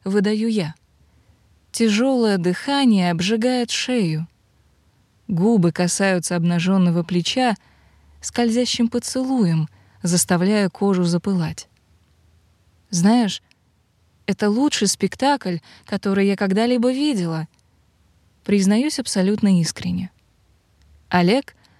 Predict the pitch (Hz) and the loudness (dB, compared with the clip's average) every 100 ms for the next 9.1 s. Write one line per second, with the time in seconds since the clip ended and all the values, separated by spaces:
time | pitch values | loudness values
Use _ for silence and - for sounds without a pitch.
0 | _ _ - 294 320 294 277 226 180 196 | _ _ -2 -2 0 0 2 2 2 0
1 | 202 - 190 175 - 160 - - _ _ | -2 -4 -6 -6 -6 -10 -12 -20 _ _
2 | _ _ _ _ _ _ _ _ _ _ | _ _ _ _ _ _ _ _ _ _
3 | - 170 170 202 214 175 180 185 180 214 | -8 -2 0 0 0 -2 -2 -2 0 -2
4 | 220 214 - 208 208 202 202 196 190 - | -2 -4 -4 -4 -4 -4 -2 0 0 2
5 | 233 262 208 170 170 175 _ _ _ _ | 4 4 2 -2 -8 -10 _ _ _ _
6 | _ _ _ _ _ 185 214 311 285 226 | _ _ _ _ _ -2 0 2 0 2
7 | 208 196 214 233 214 - 180 202 220 226 | 2 2 2 2 0 -2 2 4 4 2
8 | - 170 170 - 175 165 208 247 247 - | -2 -6 -6 -4 -4 0 2 4 2 -2